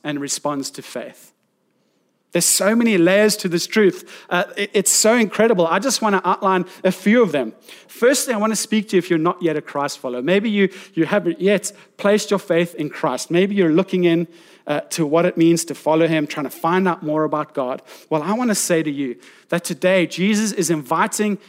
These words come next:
you to place your faith in him, to trust in him, regardless of your gender, regardless of your nationality, your mor-, moral standing, your social standing, or even your life choices. Jesus is inviting you to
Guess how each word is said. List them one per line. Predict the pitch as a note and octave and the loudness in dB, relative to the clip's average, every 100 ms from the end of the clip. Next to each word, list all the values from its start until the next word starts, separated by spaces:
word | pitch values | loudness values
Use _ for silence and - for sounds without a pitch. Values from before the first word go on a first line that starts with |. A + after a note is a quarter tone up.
| - | -4
you | E3+ E3+ B2+ - _ - | 2 2 0 -10 _ -14
to | E3+ | -10
place | - A3+ A#3+ - | -2 -2 0 -2
your | G#3+ | -4
faith | - F#3 F3 - | 0 0 0 -4
in | D#3+ | -8
him, | C3+ B2+ A#2 _ _ _ - | -8 -10 -12 _ _ _ -6
to | F#3 | -6
trust | - - G#3+ A3+ - - - _ - | -4 -6 -4 -2 -4 -6 -16 _ -2
in | D#3+ D#3+ D#3 _ - | 0 0 -4 _ -8
him, | E3 - C#3+ _ _ _ - | -6 -6 -8 _ _ _ -6
regardless | D#3 F3+ G3 G3+ F3+ | 0 2 4 2 2
of | F#3 | 0
your | E3 D#3 | 0 0
gender, | E3 D#3+ C#3 B2+ - - - | 0 -2 -4 -10 -16 -20 -6
regardless | D#3+ D#3+ F3+ G3+ G#3+ - | -2 0 2 2 2 2
of | F#3+ | 2
your | F#3 | 2
nationality, | F3 F#3 F#3+ D#3 F3 F3+ D3+ B2+ - - - | 2 2 0 2 2 2 0 -6 -10 -10 0
your | F3+ F3 | 2 4
mor-, | E3+ E3+ - | 4 4 4
moral | F3+ G3 G3+ | 4 6 4
standing, | G3 - F#3 F#3+ D3+ | 2 0 2 2 0
your | C#3+ | -2
social | - - F#3+ G3+ A3 | -2 2 2 2 0
standing, | G3 - F3 D#3+ C3+ - - - | -2 0 0 0 -4 -10 -10 -2
or | F3+ | 2
even | A3+ B3 A3 | 2 4 4
your | F#3+ | 4
life | E3+ F#3+ G#3 - | 4 2 -2 -4
choices. | - G3+ G#3 - D3+ - - - - | 0 2 2 0 -2 -4 -10 -16 -2
Jesus | G#3 B3+ B3+ A#3+ | 2 4 2 0
is | G3 | 0
inviting | G3 D#3+ F3+ G3+ G3+ | 0 2 0 2 2
you | F#3 | 2
to | F#3+ - F3 | 0 -2 -4